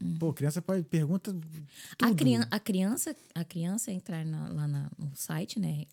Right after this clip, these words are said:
Speaker 1: Igual
Speaker 2: Uhum.
Speaker 1: qualquer outro, o site tá lá pra ela entrar, ela vai fazer as perguntas dela. Se ela
Speaker 2: Uhum.
Speaker 1: quer criar uma imagem, por exemplo, entre, nesses que criam imagens, né? Ela vai entrar lá e vai digitar as coisas que ela quer. Eu quero que o meu,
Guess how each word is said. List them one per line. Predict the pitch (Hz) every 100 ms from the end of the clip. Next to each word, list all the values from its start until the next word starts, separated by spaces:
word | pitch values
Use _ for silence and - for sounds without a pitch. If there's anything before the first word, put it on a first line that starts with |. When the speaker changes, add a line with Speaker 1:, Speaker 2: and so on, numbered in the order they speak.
| _
Speaker 1:
Igual | 143 139 135
Speaker 2:
Uhum. | 127
Speaker 1:
qualquer | 135 143 151
outro, | 143 151 262
o | 220
site | - 160 160
tá | - 165
lá | 151
pra | 151 170
ela | 170
entrar, | 180 -
ela | 160 170
vai | 170
fazer | 175 175
as | -
perguntas | 175 175 214
dela. | - 185 170 139
Se | 127
ela |
Speaker 2:
Uhum. | 120
Speaker 1:
quer | 131
criar | 147 156 151
uma | 151
imagem, | 147 151 175 170 143 -
por | 143
exemplo, | - 151 185 - - - - -
entre, | 147 143 156
nesses | 151 156 151
que | - 151
criam | - 156 147 147 - - - - -
imagens, | 160 147 160 233 185
né? | 160
Ela | 165
vai | 165
entrar | 156 147 147
lá | 147
e | 165
vai | 170 151
digitar | 143 147 151
as | 156
coisas | - 160 -
que | 196
ela | 339
quer. | - 170 165
Eu | 147
quero | - 156 156
que | -
o | 160
meu, | 156 160 151 139